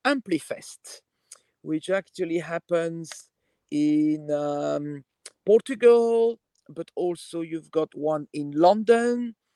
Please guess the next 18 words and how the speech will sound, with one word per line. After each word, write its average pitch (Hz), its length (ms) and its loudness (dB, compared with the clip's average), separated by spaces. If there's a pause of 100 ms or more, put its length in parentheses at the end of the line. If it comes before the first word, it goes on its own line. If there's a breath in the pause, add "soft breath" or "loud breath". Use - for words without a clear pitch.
(280)
or 170 220 2
like 175 220 -4
the 175 100 -6
Desert 156 640 -4
Fest. - 640 -14 (680 soft breath)
Uh, 147 360 -2
the 160 100 -4
Desert 202 420 -2
Fest 196 300 -6
is 175 160 -10
also 170 340 -2
a 151 60 0
festival 160 560 -4
with 147 200 -8
multiple 151 640 2
locations 139 800 -4
like - 280 -8
London, 170 800 0